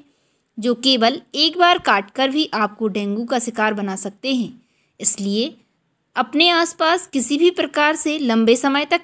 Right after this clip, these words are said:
पानी को इकट्ठा ना होने दें। कई बार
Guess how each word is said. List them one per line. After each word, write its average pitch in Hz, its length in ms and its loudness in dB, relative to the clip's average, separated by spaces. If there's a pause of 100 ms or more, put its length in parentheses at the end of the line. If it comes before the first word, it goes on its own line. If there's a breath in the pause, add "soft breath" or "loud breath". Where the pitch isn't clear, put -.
पानी 214 260 -2
को 226 100 -2
इकट्ठा 226 400 0
ना 214 200 4
होने 240 320 2
दें। 185 200 -10 (640)
कई 233 200 4
बार 208 300 2